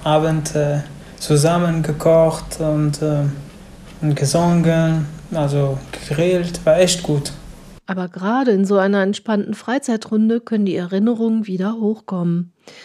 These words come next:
Speaker 2: Manche der Fluchtgeschichten haben Christian sehr berührt.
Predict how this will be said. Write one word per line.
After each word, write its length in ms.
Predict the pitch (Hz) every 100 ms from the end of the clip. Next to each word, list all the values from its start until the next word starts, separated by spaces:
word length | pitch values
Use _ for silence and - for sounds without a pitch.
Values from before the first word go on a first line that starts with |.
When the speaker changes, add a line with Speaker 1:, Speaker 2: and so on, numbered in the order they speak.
| - - _ -
Speaker 2:
Manche 320 | 226 269 294
der 120 | 247
Fluchtgeschichten 960 | 214 247 262 - - 214 214 - 208 202
haben 280 | 208 208 208
Christian 520 | - 208 - 196 190
sehr 180 | 180 170
berührt. 560 | 175 190 180 170 170